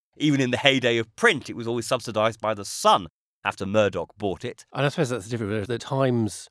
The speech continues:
Speaker 2: paywalled everything, so you can't, if you don't pay, you can't read anything in the Times at all. And they've been doing that for quite a while now, and it's been seemingly been relatively successful. Whereas The Sun tried to do the same thing, and it was an absolute disaster.
Speaker 1: Which is an interesting point, that after The Times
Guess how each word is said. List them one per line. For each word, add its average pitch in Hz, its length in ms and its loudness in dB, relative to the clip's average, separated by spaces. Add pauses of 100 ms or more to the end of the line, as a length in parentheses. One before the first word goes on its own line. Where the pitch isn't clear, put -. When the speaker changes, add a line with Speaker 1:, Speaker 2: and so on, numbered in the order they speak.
Speaker 2:
paywalled 135 360 4
everything, 113 360 0
so - 100 -12
you 104 120 -8
can't, - 200 -6
if 95 100 -8
you 160 60 2
don't 131 180 2
pay, 120 160 -2
you 104 160 -6
can't 104 240 -8
read 90 220 -8
anything 90 300 -12
in 90 100 -10
the 87 60 -16
Times 90 580 -14
at - 120 -14
all. 98 320 -12
And 110 340 -10
they've 156 200 -4
been 170 100 0
doing 180 120 2
that 127 100 2
for - 60 -8
quite 127 160 2
a 107 40 2
while 117 200 4
now, 95 120 -2
and 98 80 -2
it's 98 120 -10
been 104 260 -10
seemingly 101 460 -8
been 92 200 -10
relatively 101 440 -12
successful. 98 560 -14 (320)
Whereas 104 400 -4
The 120 100 -8
Sun 104 520 0 (500)
tried 113 140 -8
to 92 40 -12
do 107 140 -6
the 98 100 -6
same 98 180 -6
thing, 92 200 -8
and 87 80 -12
it 95 60 -12
was 90 100 -14
an 101 80 -12
absolute 90 320 -16
disaster. 95 540 -10 (200)
Speaker 1:
Which 135 160 -6
is 160 80 -2
an 180 80 2
interesting 151 540 0
point, - 480 -6 (420)
that 107 600 0 (580)
after 175 240 2
The 170 100 -4
Times 143 720 0